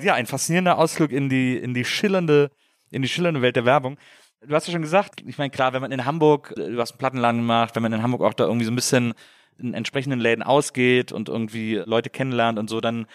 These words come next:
gerät man ja auch schnell sozusagen in so Kreise von gewissen Leuten, wenn man in gewissen Läden abhängt. War das bei dir so, dass du dann im Pudel und so dann eben auch mit Rocco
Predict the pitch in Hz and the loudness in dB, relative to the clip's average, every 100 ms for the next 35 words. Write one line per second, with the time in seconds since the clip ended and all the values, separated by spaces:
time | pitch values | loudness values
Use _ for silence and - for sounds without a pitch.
0 | - _ _ _ 113 117 123 165 170 123 | -20 _ _ _ -12 -4 -2 -2 -2 -4
1 | 113 104 - - 107 104 95 90 101 98 | -2 -4 -6 -6 0 0 -2 -6 -6 -2
2 | 95 98 101 101 101 - 101 104 98 92 | -2 -2 -6 -6 -6 -2 0 0 -2 -6
3 | - 98 98 101 95 101 95 101 160 165 | -2 -2 -2 -4 -4 -2 -2 -2 -4 -4
4 | 110 104 104 107 110 107 95 95 90 92 | -4 -2 -4 -4 -4 -2 0 0 -2 -6
5 | 131 156 _ _ _ _ _ - 135 156 | -8 -8 _ _ _ _ _ -4 -2 -2
6 | 147 135 165 139 165 180 _ - - _ | -4 -4 -4 0 -2 -2 _ -20 -20 _
7 | 139 139 147 135 139 135 131 - 127 123 | -4 -4 -2 2 2 0 -6 -6 -6 -6
8 | 101 - 208 175 147 143 147 143 139 135 | -8 -4 -2 0 -2 -2 0 0 0 -4
9 | 131 135 120 131 - 139 - 240 - 143 | -4 -4 -2 -4 -2 -6 -2 -4 0 0
10 | 139 | 0